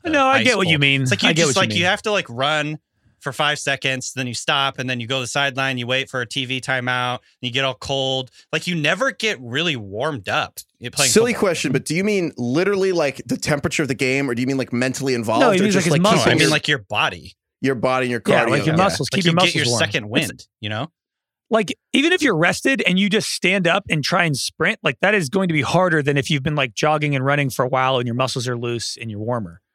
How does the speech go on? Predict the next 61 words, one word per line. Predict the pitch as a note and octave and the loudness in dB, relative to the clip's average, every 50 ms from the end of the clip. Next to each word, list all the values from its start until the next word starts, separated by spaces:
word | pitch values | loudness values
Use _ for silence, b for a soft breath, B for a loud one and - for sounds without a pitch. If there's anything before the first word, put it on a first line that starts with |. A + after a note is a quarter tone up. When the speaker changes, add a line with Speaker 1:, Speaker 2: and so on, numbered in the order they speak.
| _ | _
Speaker 1:
It's | - - | -4 0
like, | E3 D3+ F3 | 2 4 4
I, | E3 D#3+ F3+ F#3+ D#3+ E3 | 4 4 4 2 2 0
I | F3+ | 0
feel | - A3 A#3 | 0 0 0
like | A#3 A3+ G3 - C#3+ - - B2+ A#2 - A2 G#2 - | 0 0 -2 -4 -8 -16 -16 -18 -20 -20 -20 -12 -6
us | B2+ C#3+ E3 - - | -4 -4 -4 -4 -2
talking | F3+ F3 E3 | -4 -2 -2
about | E3+ E3 C#3+ B2 | -2 -2 -2 -4
Travis | - - B2 A#2 A2+ - | -2 -4 -6 -6 -6 -8
Hunter | A#2 G#2+ A2+ A#2 A#2 - - _ _ _ | -8 -8 -8 -8 -8 -10 -12 _ _ _
is, | B2 B2+ A#2+ A2+ A2 G#2+ G2+ - - - | -6 -4 -2 -2 -2 -4 -6 -10 -10 -10
and | B2+ B2 A2+ | -10 -8 -6
soccer | - - C#3+ C3 - C#3 | -4 -4 -4 -4 -4 -6
players | - - B2 A#2 G#2+ G2+ | -6 -4 -4 -4 -6 -8
would | G2 | -10
probably | - A2 G#2 G#2 F#2+ | -12 -12 -12 -12 -12
be | F2+ F2 | -12 -12
like, | F2 F#2 - | -12 -12 -12
"Well, | A2 G2 G2 - _ _ - | -12 -12 -12 -14 _ _ -16
who | C#3 C3+ | -14 -12
gives | A#2+ A#2+ A2 G#2+ | -12 -10 -12 -12
a | D#2+ | -14
fuck? | - - E2 - - - | -16 -14 -16 -14 -12 -12
Like, | F#2+ F#2+ A2+ | -12 -8 -6
I | A2 G#2 | -8 -8
play | - - - A#2 A#2 G#2 | -8 -6 -4 -4 -4 -4
for | - - G2 G2 E2 F2 - A2 | -6 -10 -12 -12 -12 -14 -12 -8
an | G#2+ | -4
hour | G#2 G#2+ G#2+ | -4 -4 -4
and | G#2 G2 | -4 -6
a | |
half | F2+ - G2 F2+ - | -6 -6 -6 -6 -6
straight." | - - - A2 F#2+ - - _ _ - | -6 -8 -6 -6 -6 -6 -8 _ _ -12
You | A2 | -8
know | G2+ G2+ | -6 -6
what | G2 | -6
I | G2 | -6
mean? | F#2 F#2+ G#2 A2 | -6 -6 -6 -4
Like, | A#2 A2+ G#2 F#2+ - - - _ _ _ _ _ _ _ _ _ _ - | -2 -2 -4 -4 -6 -12 -20 _ _ _ _ _ _ _ _ _ _ -8
who | A#2+ | -4
cares? | - C3 B2+ E3+ | 0 2 4 4
Speaker 3:
Yeah. | E3+ D3+ C3+ | 4 4 4
Speaker 1:
Like, | A#2 A#2 | 4 4
I | C3 | 2
run, | D#3 C#3 C#3+ D3 D3 C#3 | 2 2 2 0 0 2
like, | C#3 B2+ | 2 2
Speaker 2:
Yeah. | D#3+ C#3+ C3+ C3+ C3+ | 2 2 2 2 2
Speaker 1:
twenty | C#3 C#3 C3 | 0 0 0
miles | B2 A#2 A#2 B2 A#2+ G2 G2 A2 - - | 0 -2 -2 -2 -2 -4 -6 -8 -10 -8
<laughs> | - | -8
during | - - E3 C3+ A2+ | -8 -6 -6 -4 -6
a | B2+ | -6
game. | A2+ - - C#3 B2+ F#2+ - | -8 -6 -2 -2 -2 -2 0
Speaker 2:
Yeah, | - E4+ A3+ | 0 2 2
but | F3 E3+ | 2 2
they're | E3 A3 B3 | 2 2 2
not | C4 A#3 G3 | 2 2 2
Speaker 1:
It's | F#3+ E3+ | 2 4
Speaker 2:
getting, | G#3 F#3+ F#3 | 4 4 4
Speaker 1:
like | F3 D#3+ D3+ - | 4 2 2 0